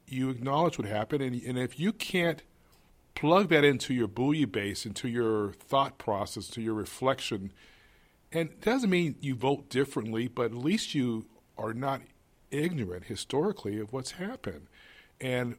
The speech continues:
we just have so many people. You look at the old, uh, when Jay Leno had people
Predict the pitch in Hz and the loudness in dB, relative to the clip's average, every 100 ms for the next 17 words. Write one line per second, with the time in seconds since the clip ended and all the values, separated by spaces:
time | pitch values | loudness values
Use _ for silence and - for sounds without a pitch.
0 | _ 135 143 143 - 135 113 - - - | _ -8 -6 -4 -4 -4 -4 -6 -6 -2
1 | 202 175 135 120 135 123 104 107 117 131 | 0 0 0 0 -2 -2 -2 0 0 -2
2 | 120 110 113 113 104 92 104 101 92 - | -4 -2 0 0 0 -4 -2 -2 -4 -10
3 | _ _ 113 98 123 113 117 113 104 107 | _ _ -8 0 2 4 4 2 0 -4
4 | - 120 104 98 | -4 -2 -2 -4